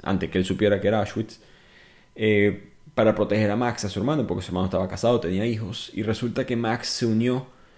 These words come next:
eh, a la causa de la guerra en contra de los nazis y murió en combate. Pero,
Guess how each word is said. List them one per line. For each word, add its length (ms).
eh, 320
a 20
la 160
causa 300
de 80
la 100
guerra 280
en 80
contra 260
de 60
los 140
nazis 480
y 120
murió 300
en 120
combate. 380
Pero, 300